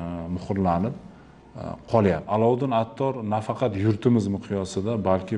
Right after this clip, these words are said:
butun islom dunyosi miqyosida, e, katta iz qoldirgan va katta o'rin tutadigan, e, yirik siymolardan biri bo'lib hisoblanadi. Va mana Alovuddin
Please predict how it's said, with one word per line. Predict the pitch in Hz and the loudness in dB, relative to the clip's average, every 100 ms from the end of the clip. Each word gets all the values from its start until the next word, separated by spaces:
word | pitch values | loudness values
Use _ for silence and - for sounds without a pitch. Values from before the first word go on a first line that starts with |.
| 92 | -4
butun | 101 117 104 | -2 -2 -2
islom | - - 117 98 95 | -6 2 4 4 2
dunyosi | 98 98 98 - 95 | 2 0 -2 -2 -2
miqyosida, | - 95 92 95 113 196 | -2 -4 -4 -4 -4 -4
e, | - - - - - - 90 85 85 - | -6 -16 -20 -20 -20 -18 -10 -8 -8 -4
katta | 107 - - 135 120 | -4 -6 0 2 2
iz | 110 - | -4 0
qoldirgan | 113 104 90 85 85 85 90 | 2 4 2 -2 -4 -6 -6
va | 90 | -6
katta | 95 - 147 113 | -8 -4 0 4
o'rin | 110 117 110 | 6 4 2
tutadigan, | - 95 92 101 131 160 | -4 -4 -2 -2 -2 -4
e, | - 92 87 85 90 | -8 -8 -6 -6 2
yirik | 107 135 139 - - - - | 6 6 4 -4 -20 -20 -6
siymolardan | 104 98 95 92 90 87 101 98 85 | 0 2 2 2 2 0 -2 -4 0
biri | 98 98 | 2 4
bo'lib | 92 - | 2 -2
hisoblanadi. | - 85 80 80 80 - - - - - - - - - | -8 -10 -8 -10 -12 -16 -20 -20 -20 -20 -20 -20 -20 -2
Va | 101 92 98 101 - 95 101 | 2 2 0 -8 -10 -2 4
mana | 117 113 - - | 4 4 0 -2
Alovuddin | 107 113 110 117 | 2 2 2 -2